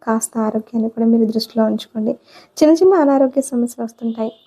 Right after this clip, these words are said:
ఇలా ధనుస్సు రాశి వారికి ఏంటంటే మీకు ఈ రెండున్నర సంవత్సరాల పాటు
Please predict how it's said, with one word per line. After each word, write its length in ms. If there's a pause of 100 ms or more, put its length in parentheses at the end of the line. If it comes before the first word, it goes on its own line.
ఇలా 140
ధనుస్సు 440
రాశి 300
వారికి 260
ఏంటంటే 320
మీకు 440
ఈ 100
రెండున్నర 420
సంవత్సరాల 480
పాటు 340